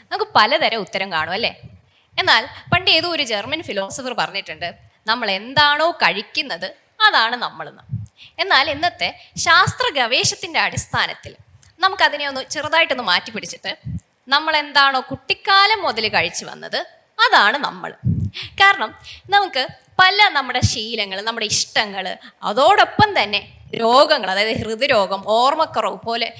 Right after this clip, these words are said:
പല പല അസുഖങ്ങൾക്ക് പോലും നമ്മുടെ കുട്ടിക്കാലത്തെ ആഹാര രീതികളുമായിട്ട് actually ഒരുപാട് ബന്ധമുണ്ട്. അത് നമുക്ക് ശാസ്ത്രം തെളിയിച്ചിട്ടുമുണ്ട്.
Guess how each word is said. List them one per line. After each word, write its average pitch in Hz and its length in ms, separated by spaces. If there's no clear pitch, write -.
പല 294 160
പല 285 180
അസുഖങ്ങൾക്ക് 302 840
പോലും 180 240
നമ്മുടെ 330 220
കുട്ടിക്കാലത്തെ 294 760
ആഹാര 302 580
രീതികളുമായിട്ട് 247 880
actually 302 340
ഒരുപാട് 330 380
ബന്ധമുണ്ട്. 320 640
അത് 339 80
നമുക്ക് 302 240
ശാസ്ത്രം - 440
തെളിയിച്ചിട്ടുമുണ്ട്. 349 760